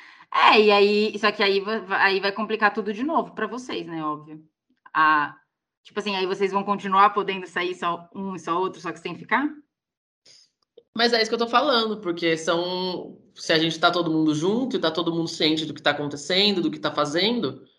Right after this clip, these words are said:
Speaker 2: pra mim tá tudo bem. A partir do momento que as coisas, que você sai de dates, a gente voltou na premissa lá do começo, tipo, a partir
Speaker 1: Uhum.
Speaker 2: do negócio que você sai de datezinho com a pessoa, pra mim é uma questão.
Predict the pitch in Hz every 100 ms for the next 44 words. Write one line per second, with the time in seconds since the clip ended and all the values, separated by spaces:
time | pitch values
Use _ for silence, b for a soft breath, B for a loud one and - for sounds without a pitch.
0 | _ _ 156 147 151 151 156 170 208 165
1 | 147 127 139 156 151 165 160 151 - 156
2 | 147 - 143 135 135 - b b _ 139
3 | 143 147 170 147 143 143 143 147 131 131
4 | 131 139 143 151 165 175 185 208 202 208
5 | 208 202 233 233 147 - - - 131 143
6 | - 170 165 165 156 143 143 139 139 -
7 | 147 135 139 135 139 143 143 143 156 190
8 | 190 190 214 247 B B B B _ _
9 | _ 170 175 165 170 175 180 208 - 104
10 | 107